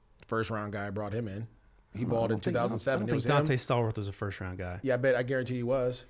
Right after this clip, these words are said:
Speaker 1: You wanna, you wanna put some, uh, I know we can't. You wanna put some clothes on it?
Speaker 2: Yeah, because Dante
Speaker 1: Dante
Speaker 2: Stallworth
Speaker 1: Stallworth
Speaker 2: is
Speaker 1: was
Speaker 2: a
Speaker 1: the first
Speaker 2: Tennessee
Speaker 1: round
Speaker 2: guy.
Speaker 1: to the New Orleans Saints.
Speaker 2: Was he?
Speaker 1: Yeah.
Speaker 2: All right, I'll double check that while we're talking.
Speaker 1: Mm.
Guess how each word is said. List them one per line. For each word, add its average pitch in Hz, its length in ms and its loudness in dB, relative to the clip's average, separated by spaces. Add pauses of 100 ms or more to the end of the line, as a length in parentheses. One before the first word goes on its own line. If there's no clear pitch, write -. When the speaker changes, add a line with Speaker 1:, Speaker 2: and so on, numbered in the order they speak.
Speaker 1:
You 135 100 -2
wanna, 143 200 4
you 135 100 0
wanna 139 160 4
put 131 180 0
some, 123 260 -4
uh, 120 460 2
I 117 60 0
know 131 140 2
we 127 100 2
can't. 117 340 -2
You 123 80 -2
wanna 135 120 2
put 131 120 0
some 123 120 -4
clothes 143 240 2
on 165 140 2
it? 170 80 -4 (260)
Speaker 2:
Yeah, 160 320 -2
because 123 420 0
Dante 135 300 -2
Speaker 1:
Dante 151 180 4
Speaker 2:
Stallworth 151 100 8
Speaker 1:
Stallworth 156 220 12
Speaker 2:
is 143 60 6
Speaker 1:
was 131 120 4
Speaker 2:
a 131 60 4
Speaker 1:
the 120 40 -2
first 151 240 6
Speaker 2:
Tennessee 139 160 4
Speaker 1:
round 135 140 2
Speaker 2:
guy. 117 120 6
Speaker 1:
to 123 280 4
the 127 80 -10
New 127 60 -4
Orleans 123 340 0
Saints. 104 440 -6 (560)
Speaker 2:
Was 147 180 -4
he? 214 160 -6 (300)
Speaker 1:
Yeah. 92 280 -8 (240)
Speaker 2:
All 120 80 -6
right, 110 160 -8
I'll 107 80 -10
double - 200 -8
check 104 240 -10
that 104 160 -8
while 95 100 -6
we're 92 80 -6
talking. 107 320 -6
Speaker 1:
Mm. - 20 -12